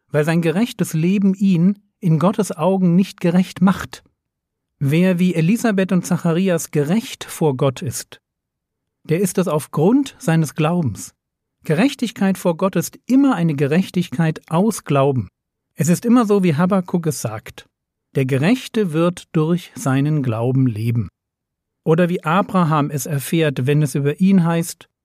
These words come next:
erste Mose fünfzehn, Vers sechs: „Und er, Abraham, glaubte dem Herrn, und er“,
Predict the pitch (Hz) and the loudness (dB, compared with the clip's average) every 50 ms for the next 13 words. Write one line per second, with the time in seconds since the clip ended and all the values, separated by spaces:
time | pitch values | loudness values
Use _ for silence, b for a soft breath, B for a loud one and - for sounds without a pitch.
0 | _ _ _ _ _ _ - 160 160 151 - 170 156 147 147 147 147 147 139 - | _ _ _ _ _ _ -4 -2 -2 -2 0 0 0 0 0 -2 -2 -2 -4 -2
1 | - 196 202 185 - - - - 170 165 170 170 - 143 131 123 - 151 147 135 | 0 2 2 0 -2 -6 -4 -2 0 0 0 -2 -2 -2 -4 -2 -2 -4 -4 -4
2 | - - - - _ _ _ _ _ _ _ _ _ _ _ _ _ _ _ - | -6 -12 -16 -18 _ _ _ _ _ _ _ _ _ _ _ _ _ _ _ -2
3 | 156 143 - - 190 190 202 208 - - 160 160 165 - - 165 160 139 160 156 | -2 -2 -2 0 -2 0 0 0 -2 -2 -2 -2 -2 -2 0 0 0 2 2 2
4 | 151 151 156 135 - 135 135 143 214 - - - 185 170 185 175 160 139 143 135 | 2 2 0 0 0 2 2 2 0 0 -2 -4 -2 0 2 2 2 2 2 0
5 | 127 135 135 135 127 127 _ _ _ _ _ _ _ _ _ _ _ _ _ _ | 0 0 -2 -2 -4 -6 _ _ _ _ _ _ _ _ _ _ _ _ _ _
6 | _ - 135 127 - - 156 160 170 175 175 180 180 | _ -6 -6 -4 -2 -2 0 2 2 2 2 0 -2